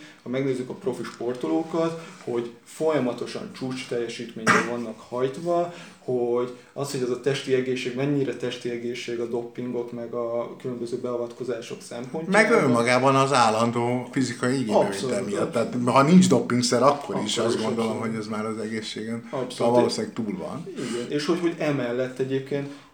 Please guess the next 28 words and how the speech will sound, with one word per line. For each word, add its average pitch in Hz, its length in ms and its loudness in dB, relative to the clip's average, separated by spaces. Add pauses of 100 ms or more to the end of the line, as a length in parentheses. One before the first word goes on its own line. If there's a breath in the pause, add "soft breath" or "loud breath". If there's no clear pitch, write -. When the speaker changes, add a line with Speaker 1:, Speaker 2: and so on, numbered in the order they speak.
(160)
Speaker 1:
így 160 180 -4
mostanra 156 420 2
már 156 240 2
evidens 123 400 -2
lett, 165 160 -2
hogy 165 100 0
a, 147 300 2
a 135 60 0
pszichével 120 540 -4
vagy 120 120 -2
a 131 40 -2
mentális 123 640 -4
dol-, 123 380 -2
o-, 139 180 0
oldalával 120 480 0
is - 60 -12
foglalkozom, 196 560 0
mert 127 160 -4
a - 100 -14
technikai, 170 500 -2
technológiai, 143 680 -2
fizikai 160 440 -6
paraméterek 143 840 -2
vagy, 127 320 -4
ö, 127 240 0
keretek 135 420 -4
azok 131 220 -2
már 139 200 -4